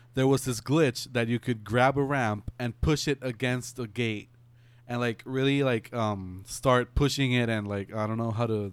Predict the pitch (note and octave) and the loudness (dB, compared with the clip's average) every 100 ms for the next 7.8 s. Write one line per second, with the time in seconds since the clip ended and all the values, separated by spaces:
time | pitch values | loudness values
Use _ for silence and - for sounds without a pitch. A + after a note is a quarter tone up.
0 | - A2 G2+ - - - - A#2+ B2 A#2+ | -10 -10 -10 -12 -20 -20 -4 0 0 0
1 | C3 B2 A#2 - G#2+ G#2 B2 B2 G#2 A#2 | 2 0 0 -6 -2 -2 0 -2 -6 -6
2 | A#2 A#2 G#2+ G2+ G2 - - - - - | -4 -2 -2 -6 -12 -20 -20 -20 -20 -20
3 | - - - B2 B2+ A#2+ G#2 G2+ C3+ - | -20 -20 -6 0 2 2 -4 -6 -8 -2
4 | D#3+ F3+ E3+ A#2+ A2+ A2+ - A#2 A#2 C#3 | 4 4 4 2 2 2 2 2 2 0
5 | C3+ C#3 - D#3 D3+ - A#2+ A2+ B2 A#2 | 0 0 2 4 4 2 0 0 -2 0
6 | A#2+ A#2 C3 A2+ G#2+ G#2 B2 A2+ B2 G#2+ | 0 2 0 0 -2 0 0 0 -4 -4
7 | A2+ A#2+ A#2 - B2 - G#2 G2+ | -2 0 -2 0 -2 -2 -6 -8